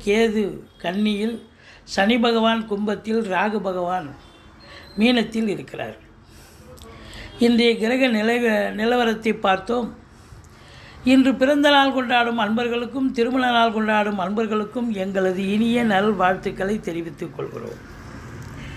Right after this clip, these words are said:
இப்போ இன்றைய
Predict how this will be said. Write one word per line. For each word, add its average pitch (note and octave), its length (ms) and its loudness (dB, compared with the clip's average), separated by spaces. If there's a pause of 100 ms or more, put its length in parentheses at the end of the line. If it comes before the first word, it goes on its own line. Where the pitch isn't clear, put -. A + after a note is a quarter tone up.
(920)
இப்போ B3 520 4 (1600)
இன்றைய C#4 720 4